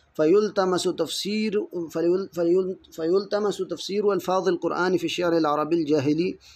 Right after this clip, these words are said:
وما بعده بقليل قبل تسلط العجمة، ويأتي مزيد كلام، آه، على هذا النوع.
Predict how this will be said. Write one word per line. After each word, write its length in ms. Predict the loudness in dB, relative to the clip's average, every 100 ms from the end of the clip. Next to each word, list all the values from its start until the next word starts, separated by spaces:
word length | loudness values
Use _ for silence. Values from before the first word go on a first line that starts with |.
| _
وما 240 | -4 -2 -2
بعده 560 | 0 0 0 0 0 0
بقليل 560 | -2 0 2 2 0 0
قبل 300 | -2 0 -2
تسلط 540 | -2 -4 -2 -2 -2
العجمة، 720 | -4 -2 -2 -2 -2 -4 -8 -12 _ _ _
ويأتي 600 | 0 0 -2 -8 -8 -10 -16 _ _
مزيد 420 | -2 -2 -2 -2 0
كلام، 680 | 0 0 0 0 0 -2 -14 _
آه، 380 | -16 -14 -12 -6
على 260 | -2 0 2
هذا 420 | 2 2 2 2
النوع. 380 | 2 2 -2